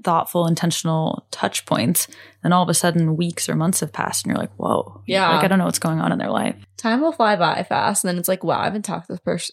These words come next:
Speaker 2: person in a year."
Speaker 1: Mm-hmm.
Speaker 2: That's messed up. And I feel like this one has really hit me because I used to live by all of my really close best friends. Like, I had two or three best friends in New York and, um, even in college, like, you lived by all your best friends.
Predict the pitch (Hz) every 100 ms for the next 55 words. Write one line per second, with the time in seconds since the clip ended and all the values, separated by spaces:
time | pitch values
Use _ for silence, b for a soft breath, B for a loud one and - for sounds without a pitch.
0 | - 175 170 110 101 165 160 - - -
1 | 196 202 170 175 175 175 170 _ 180 -
2 | - 175 - - - - 226 240 247 302
3 | 247 - - 180 190 226 226 233 208 147
4 | 160 165 160 196 - 175 180 196 - 196
5 | 196 175 151 151 - 214 214 220 208 -
6 | - 220 220 226 226 170 180 185 190 180
7 | 160 156 170 175 170 180 170 - - 175
8 | - - - 202 247 247 - - 175 170
9 | 196 160 220 170 147 - - 202 190 175
10 | 175 175 165 165 - - 175 170 170 160
11 | - - 190 190 160 160 b b - 170
12 | 151 98 - 165 170 156 - 165 160 220
13 | 196 - - 170 160 160 156 196 - -
14 | 180 - - - 160 - 196 - 208 202